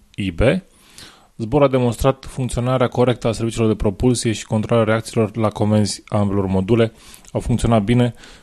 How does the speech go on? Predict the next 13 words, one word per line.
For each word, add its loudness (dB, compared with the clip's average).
cu -8
excepția -4
faptului -2
că 2
au -4
fost -2
niște -2
întârzieri. 2
Um, -4
inginerii 2
au 8
reușit 0
să, -2